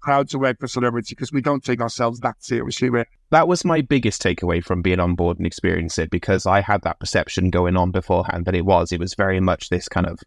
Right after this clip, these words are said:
Speaker 2: formal, traditional cruise type experience. But I was really, I really enjoyed and thrived on the fact that it is very casual. I'm a very casual person myself. I love casual luxury. So for me, it bedded in straight away. I was like, "Great, get it. This is my people. This is my vibe." And that surprised me, the fact that,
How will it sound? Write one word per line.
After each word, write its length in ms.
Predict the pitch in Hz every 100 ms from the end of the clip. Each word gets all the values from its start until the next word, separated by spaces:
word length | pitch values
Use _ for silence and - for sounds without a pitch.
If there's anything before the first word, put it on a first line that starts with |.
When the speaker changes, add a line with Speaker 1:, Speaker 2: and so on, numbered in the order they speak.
| _
Speaker 2:
formal, 460 | - 104 92 92
traditional 520 | 87 - 92 - 90 87
cruise 300 | - 92 -
type 160 | 85
experience. 540 | 90 - 87 85 85 -
But 160 | 85
I 100 | 101
was 240 | 101 95 101
really, 540 | 104 101 98 98 98 _ _ _ _ -
I 80 | 117
really 300 | 123 110 98
enjoyed 380 | 92 107 90
and 140 | 92 90
thrived 480 | 104 98 90 90 98
on 60 |
the 80 | 90
fact 240 | - 82
that 80 | 90
it 80 | 92
is 120 | 95
very 200 | - 104
casual. 500 | 110 98 92 95 92 87
I'm 120 | 92
a 60 | 95
very 400 | 113 110 101 98
casual 400 | - 104 101 90
person 360 | 98 92 90
myself. 360 | 85 - 123 -
I 80 | 98
love 320 | 101 101 -
casual 380 | - 85 90 90
luxury. 420 | 87 - 98 87
So 260 | - 90
for 160 | 90 107
me, 300 | 110 117 113
it 140 | 98
bedded 280 | 107 101 95
in 120 | 95
straight 220 | - 127 98
away. 100 | 95
I 20 |
was 100 | 95
like, 160 | 87
"Great, 300 | - 101 -
get 140 | - 107
it. 160 | 92
This 100 | 98
is 100 | 101
my 120 | 98 90
people. 260 | 92 85
This 140 | 90 -
is 60 |
my 120 | 90
vibe." 300 | 90 92 110 - _ _ _ _ -
And 200 | 110 107
that 240 | 120 -
surprised 480 | 110 - 101 98 90
me, 80 | 85
the 80 | 90
fact 220 | 90
that, 100 | -